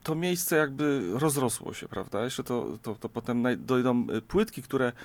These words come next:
będą z refleksem i tak dalej, także to wszystko nada takiej, y, no,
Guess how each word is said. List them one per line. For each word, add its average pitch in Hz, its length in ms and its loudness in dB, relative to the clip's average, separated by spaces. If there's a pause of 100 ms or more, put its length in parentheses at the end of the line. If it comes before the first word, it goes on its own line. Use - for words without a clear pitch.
(240)
będą 135 280 4
z 127 60 -2
refleksem 147 560 2
i - 20 -6
tak 139 160 0
dalej, 156 220 4
także 147 240 -2
to 147 100 -4
wszystko 151 420 -2 (260)
nada 127 520 2
takiej, 131 540 -2
y, 123 60 -2
no, 131 180 0